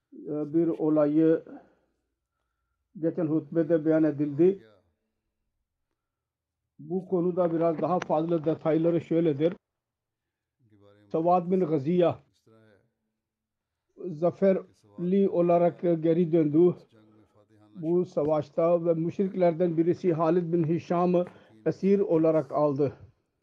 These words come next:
Ve Hazreti Resulullah sallallahu aleyhi ve sellem daha sonra onu Hayber mallarını toplamak için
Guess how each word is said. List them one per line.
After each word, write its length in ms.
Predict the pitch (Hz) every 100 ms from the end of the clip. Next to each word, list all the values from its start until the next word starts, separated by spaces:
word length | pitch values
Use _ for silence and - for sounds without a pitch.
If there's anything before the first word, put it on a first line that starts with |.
| _ _ _ _ 101 _ _ 110
Ve 220 | 165 165
Hazreti 480 | 156 165 185 190 175
Resulullah 600 | 170 160 160 170 175 185
sallallahu 420 | - 165 170 170
aleyhi 220 | 165 160
ve 60 | 156
sellem 480 | - 170 160 185 196 _ _ _ _
daha 160 | 160 170
sonra 320 | - 175 180
onu 220 | 180 175
Hayber 320 | 151 156 170 185
mallarını 680 | 170 156 170 160 165 180
toplamak 580 | 180 165 175 175 175 -
için 380 | 156 175 180